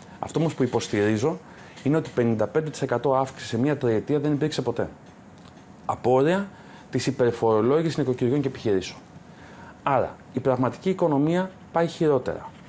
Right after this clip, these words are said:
Η ανάπτυξη δεν έχει έρθει κατά υψηλό και βιώσιμο τρόπο. Και πάμε τώρα στην εκτε-, στην εκτέλεση του προϋπολογισμού. Η κυβέρνηση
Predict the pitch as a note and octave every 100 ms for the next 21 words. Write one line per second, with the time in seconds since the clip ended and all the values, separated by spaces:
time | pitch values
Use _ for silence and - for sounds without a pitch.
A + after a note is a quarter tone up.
0 | - - - - - A#2 C3 D3+ D3 -
1 | - G2 - B2 F3 - C3+ A#2+ - A#2+
2 | A#2 A2 G#2 - A2 A#2+ A#2 G2 G#2 G#2
3 | F#2+ E2+ F#2+ G2+ F#3+ G#3+ - - - -
4 | - G3+ A3+ F#3+ A#3 G#3+ G3+ F#3+ - G3+
5 | - - D#3 - G3+ F#3+ - F3+ D#3+ C#3+
6 | A#2+ E2+ - - - - - - - -
7 | - - - A#2+ C#3 D3+ D3+ G3+